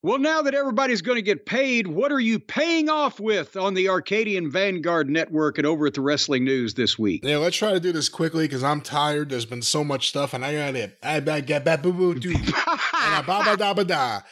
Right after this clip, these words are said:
Speaker 2: I gotta get back to editing right after this, editing the show we recorded yesterday, so I stopped editing to record, then I gotta go back. But the Arcadian Vanguard Podcast Network on Twitter or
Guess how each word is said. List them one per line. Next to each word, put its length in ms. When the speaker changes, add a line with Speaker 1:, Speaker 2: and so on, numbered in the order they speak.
Speaker 2:
I 200
gotta 260
get 220
back 240
to 200
editing 460
right 160
after 300
this, 260
editing 320
the 80
show 220
we 100
recorded 420
yesterday, 580
so 200
I 280
stopped 380
editing 400
to 100
record, 600
then 100
I 100
gotta 180
go 100
back. 360
But 280
the 120
Arcadian 460
Vanguard 460
Podcast 640
Network 540
on 200
Twitter 640
or 140